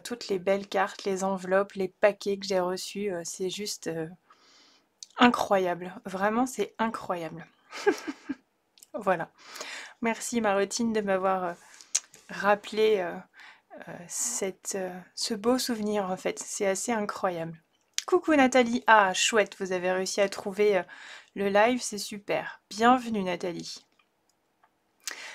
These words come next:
Une petite information, euh, qui, euh, voilà, qui est indispensable. C'est pas des plus fun, mais en même temps, euh,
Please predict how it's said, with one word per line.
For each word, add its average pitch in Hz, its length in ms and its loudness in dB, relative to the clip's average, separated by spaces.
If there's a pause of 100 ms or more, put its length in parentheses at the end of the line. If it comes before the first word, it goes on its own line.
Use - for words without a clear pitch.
(100)
Une 294 260 2
petite 311 380 4
information, 247 1000 4
euh, 185 380 0 (140)
qui, 220 480 -4
euh, 180 360 0 (1080)
voilà, 165 180 2 (120)
qui 233 200 0
est 233 120 0
indispensable. 233 1200 4
C'est 190 200 -4
pas 233 180 4
des 233 120 2
plus 233 160 -2
fun, 208 280 4
mais 254 180 6
en 190 120 6
même 185 180 -2
temps, 196 340 4
euh, 160 220 -12